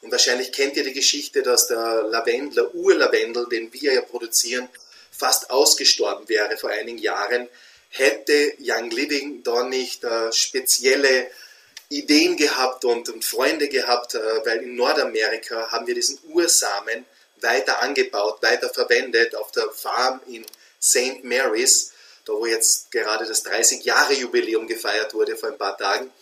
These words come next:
Und diese Samen oder diese Babypflänzchen wurden vor circa acht, neun oder zehn Jahren, schätze ich, wird's mittlerweile her sein, von Nordamerika zurückgebracht nach Frankreich,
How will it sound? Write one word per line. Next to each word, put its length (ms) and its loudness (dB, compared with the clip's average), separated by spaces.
Und 480 0
diese 340 4
Samen 480 4
oder 80 -4
diese 340 0
Babypflänzchen 1200 0
wurden 220 -2
vor 180 -2
circa 540 -2
acht, 340 -4
neun 240 -2
oder 180 -2
zehn 320 0
Jahren, 440 0
schätze 320 0
ich, 100 -18
wird's 180 -6
mittlerweile 400 -6
her 180 -4
sein, 300 0
von 340 0
Nordamerika 720 0
zurückgebracht 840 -2
nach 400 2
Frankreich, 880 0